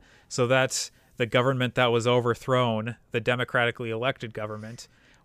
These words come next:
was overthrown with help from the United States government. And that was seen across the third world, across Central America, across everywhere,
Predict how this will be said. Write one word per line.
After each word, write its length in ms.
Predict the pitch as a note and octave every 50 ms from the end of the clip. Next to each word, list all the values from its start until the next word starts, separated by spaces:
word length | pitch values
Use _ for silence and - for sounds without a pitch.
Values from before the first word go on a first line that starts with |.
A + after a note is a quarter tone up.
| _
was 160 | - C3 C3 C#3
overthrown 540 | D3+ D3 C#3+ C#3 - - D3 C3+ C3+ C3
with 180 | B2 C3 B2+ -
help 260 | - C3+ B2+ A#2+ A#2+
from 160 | - C3+ B2
the 60 | B2 B2
United 320 | A#2 A#2 A2+ A2+ A2 G#2+
States 320 | - - A#2+ A2 A2 -
government. 580 | - - A2+ A2+ A#2+ A#2+ A#2+ A#2+ B2 - - - _ _ _ _ _ _ -
And 100 | - B2
that 120 | C3+ C#3 B2+
was 100 | B2 -
seen 260 | - C#3 C3 B2 A#2+
across 560 | A2 - - C3+ B2 A#2+ A#2 A#2 - - -
the 160 | - C3+ B2
third 320 | A2 - - A#2+ A2 G#2+ A2
world, 340 | A2 A2+ A2+ A#2 C3+ - D3
across 440 | D3+ D3 - - - C3 B2 A#2+ -
Central 420 | - - C3+ B2+ A#2 - B2+ A#2+
America, 320 | A#2 A#2 A2 A2+ A2 - D3
across 420 | D3+ - - - C#3+ C3+ - - -
everywhere, 540 | D#3 D3 C3+ B2+ B2 A2 A2 G#2+ A2 A2+